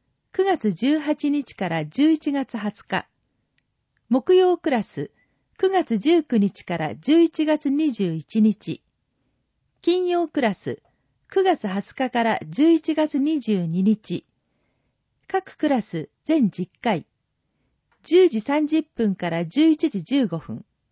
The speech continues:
場所、児童会館体育室。対象、定員。区内在住の九月一日現在二歳以上の方とその保護者、各六十組。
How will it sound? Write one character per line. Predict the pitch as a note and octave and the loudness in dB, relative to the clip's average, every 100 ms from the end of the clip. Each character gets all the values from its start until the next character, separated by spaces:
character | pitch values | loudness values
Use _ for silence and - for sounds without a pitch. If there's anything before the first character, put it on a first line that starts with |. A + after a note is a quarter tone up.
| _ _ _ _ _ | _ _ _ _ _
場 | G#3+ A#3 | -4 -2
所、 | - C4+ - _ _ _ | -2 -4 -4 _ _ _
児 | - B3+ | -6 0
童 | F4 F4+ | 2 2
会 | - E4 | 2 0
館 | - F#3 E3 - | 0 -4 -6 -8
体 | A#3+ C#4+ D4+ | -2 4 4
育 | C#4+ - | 2 -4
室。 | A3+ - - - _ _ _ _ _ _ _ _ _ _ _ | -6 -8 -14 -14 _ _ _ _ _ _ _ _ _ _ _
対 | - E4 | 0 0
象、 | D#4+ D#4 D4+ D4 C4 - | 0 0 0 0 -2 -6
定 | - C#4 C#4 | -2 0 2
員。 | C4 A#3 A3 - _ _ _ _ _ _ | 2 2 0 -4 _ _ _ _ _ _
区 | - | 0
内 | F#4+ F4+ A#3 | 2 2 2
在 | B3+ B3+ A#3 | 2 2 2
住 | A#3 B3 | 0 2
の | A3+ A3 - _ _ _ | 2 0 -4 _ _ _
九 | - | -2
月 | F4+ E4 - - | -2 -2 -6 -2
一 | D4+ | 0
日 | D#4+ D#4+ D4+ | 2 0 0
現 | B3 D#4 C#4 | 0 0 0
在 | G#3+ F3 - - | 0 -2 -4 -2
二 | A3 | -2
歳 | - E4 E4+ D#4+ | 2 2 2 0
以 | |
上 | C#4 A3+ F#3+ | 0 0 0
の | F#3+ | -4
方 | G#3 G#3+ | -4 -4
と | - B2+ - | -4 -6 -8
そ | - B3+ | -4 -2
の | D4+ | 0
保 | C4 | 0
護 | B3 C4 | 0 0
者、 | - E3 - _ _ _ | -2 -8 -8 _ _ _
各 | - F#4 G#3+ | -4 -2 -2
六 | F#3 - | -2 -2
十 | A#3 C4 | -4 -6
組。 | _ F3+ C#3+ | _ -10 -8